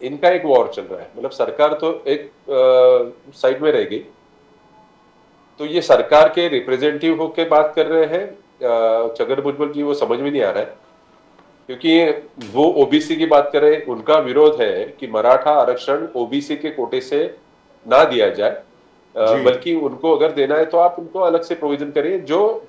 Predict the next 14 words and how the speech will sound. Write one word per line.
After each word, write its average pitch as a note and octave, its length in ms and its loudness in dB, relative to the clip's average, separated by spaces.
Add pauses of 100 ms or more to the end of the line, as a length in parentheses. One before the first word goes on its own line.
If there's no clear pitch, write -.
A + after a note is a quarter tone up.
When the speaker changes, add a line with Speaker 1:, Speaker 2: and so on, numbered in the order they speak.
(120)
Speaker 1:
court C#3+ 260 2
में, E3+ 240 -2
अ, A#2 760 -4
जिसको - 240 -10
support C#3+ 420 -2
मिले A2+ 220 -4
या A#2 160 0 (480)
court B2+ 200 0
में C#3+ 160 -2
वो D#3+ 340 -2 (360)
वैसे A2+ 220 -2
ही C#3+ 60 2
रह A#2 120 -2
जाए, A2 180 -2